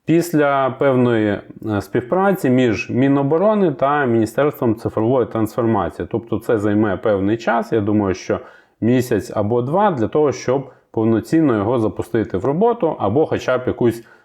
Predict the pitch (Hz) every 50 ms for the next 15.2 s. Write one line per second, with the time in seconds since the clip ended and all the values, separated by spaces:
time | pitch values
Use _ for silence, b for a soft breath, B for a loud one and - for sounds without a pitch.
0 | b b - - 85 80 - - 156 139 - - 120 101 95 95 92 110 131 139
1 | 143 123 - - 113 98 98 92 85 76 - - - 110 101 95 98 95 92 110
2 | 131 151 190 233 233 220 135 104 101 92 - 113 110 107 - 92 - - 95 95
3 | 117 147 156 - 101 - - 117 113 - - - 98 - - 107 101 - - -
4 | 107 90 80 71 - B B B B B B B B B B B B B B B
5 | B B _ 113 113 117 110 - - - 107 95 101 120 127 - - 208 220 233
6 | 233 226 220 214 202 196 190 185 - - - - 156 165 170 160 160 151 139 147
7 | 165 180 185 175 160 139 120 - - 156 147 143 123 104 - 127 113 113 110 113
8 | 117 - - - 170 165 170 175 170 170 185 202 - - _ _ _ _ - 143
9 | 135 127 120 - 135 131 123 110 107 101 - - 120 113 107 107 107 110 117 120
10 | - - 107 104 101 92 107 104 107 123 156 202 240 247 220 190 180 175 170 165
11 | 160 151 143 - - - - 98 95 110 113 110 123 143 170 202 214 208 202 208
12 | - 160 147 139 139 127 120 - _ _ _ _ - 101 110 135 131 - - 117
13 | 110 110 104 - 113 - 160 143 123 120 107 92 - - 156 165 233 262 254 233
14 | 208 180 - - 180 175 170 175 156 160 - 147 135 131 135 - - 151 151 151
15 | 147 147 143 139